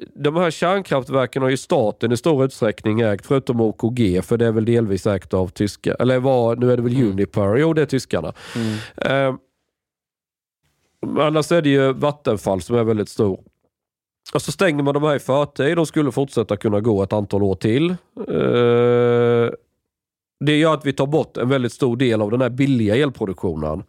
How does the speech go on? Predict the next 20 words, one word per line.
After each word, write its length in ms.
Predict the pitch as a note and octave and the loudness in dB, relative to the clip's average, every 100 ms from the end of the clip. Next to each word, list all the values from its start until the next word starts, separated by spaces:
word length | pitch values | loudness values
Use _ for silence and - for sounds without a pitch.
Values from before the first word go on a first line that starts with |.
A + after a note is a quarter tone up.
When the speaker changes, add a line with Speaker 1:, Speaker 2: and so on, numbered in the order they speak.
| _ _ | _ _
Speaker 1:
vilket 220 | B2 C3 | -2 0
gör 80 | C#3+ | 0
att 60 | B2+ | 0
vi 80 | B2+ | -2
snabbare 480 | C#3 D3+ C3+ A#2+ | -2 -2 0 -2
slår 280 | A#2 B2 A2+ | -2 -2 0
i 40 | A#2+ | 0
taket 460 | D#3+ A2+ - G#2+ | 0 -2 -2 -4
och 60 | A2+ | -2
marginalpriserna 920 | A2+ A#2 B2+ C3+ - G#2+ F2+ G2+ F#2+ | -2 0 0 0 -2 -4 -4 -4 -4
slår 260 | A2 G#2+ | -2 0
igenom. 360 | C#3+ A2+ F2+ F#2 | 2 0 -2 -2
Det 80 | A2+ | 0
är 40 | |
därför 260 | B2+ A#2+ A2+ | 0 -2 -4
vi 100 | A2+ | -6
får 200 | B2 A#2+ | -2 0
väldigt 260 | A#2 G#2+ | 0 0
höga 300 | A#2 A2+ G#2 | -2 -2 -2
elpriser. 600 | G#2+ G#2+ - D#2+ - F2 | -2 -2 -6 -8 -6 -4